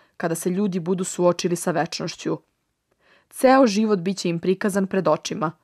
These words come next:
upravo onako kako je protekao. Svetovna uživanja, bogatstvo, časti više im neće izgledati tako važni. Tek tada će uvideti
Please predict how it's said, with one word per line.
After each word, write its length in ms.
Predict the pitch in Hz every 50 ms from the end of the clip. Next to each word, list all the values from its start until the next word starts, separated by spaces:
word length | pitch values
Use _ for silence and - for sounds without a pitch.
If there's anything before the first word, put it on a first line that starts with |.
| _ _ _ _ _ _ _
upravo 380 | - 233 208 - 214 190 165 170
onako 400 | 165 165 175 175 190 196 - 214
kako 280 | - 196 175 165 -
je 60 | 180 170
protekao. 640 | 170 - 156 147 - 165 165 - - 156 151 156 151 _ _ _ _ _ _ _ _ _ _ _ _ _ _
Svetovna 580 | - - - 208 214 214 214 - 185 180 156
uživanja, 640 | 151 165 170 170 180 190 190 208 208 196 185 175 175 _ _ _ _ -
bogatstvo, 800 | 175 165 196 190 190 190 190 196 - - - - 180 175 156 - -
časti 560 | - 226 208 220 233 226 - - - 202 -
više 280 | 185 220 214 - - 220
im 120 | 208 196
neće 320 | 190 196 208 233 - - 247
izgledati 500 | 233 196 196 196 190 190 196 190 - 196
tako 320 | - 170 170 - - 196
važni. 560 | 165 165 151 139 147 170 160 - 151 147 170 - _ _ _ _ _ _ _ _ _ _ _ _ _ _ _ _ _ _ _ _ _ _ _ _ _ _ _ _ _ _
Tek 200 | - 247 247 -
tada 260 | - 277 262 226 247
će 180 | - - 185 -
uvideti 600 | - 202 208 208 240 190 196 175 - - 175 175